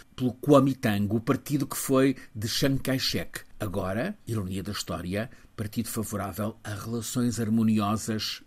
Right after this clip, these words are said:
com Pequim. Aliás, um novo terceiro partido em Taiwan pode favorecer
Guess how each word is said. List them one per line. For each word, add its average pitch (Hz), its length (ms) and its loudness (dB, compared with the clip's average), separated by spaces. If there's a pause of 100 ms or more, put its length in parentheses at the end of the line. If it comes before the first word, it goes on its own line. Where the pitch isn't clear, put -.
(100)
com 123 140 -2
Pequim. 95 320 -4 (140)
Aliás, 117 520 2
um 147 120 4
novo 143 480 6
terceiro 127 340 2
partido 113 400 0
em 113 40 2
Taiwan 110 440 2
pode 120 280 -4
favorecer 107 600 0